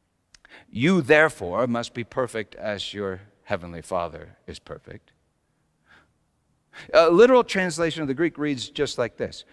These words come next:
"You therefore will be." Esesthe,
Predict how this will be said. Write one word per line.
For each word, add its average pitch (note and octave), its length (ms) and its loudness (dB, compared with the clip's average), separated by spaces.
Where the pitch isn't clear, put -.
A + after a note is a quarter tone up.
"You F3+ 320 -2
therefore C3+ 640 -2
will A3 280 2
be." - 340 -12
Esesthe, C3+ 600 -4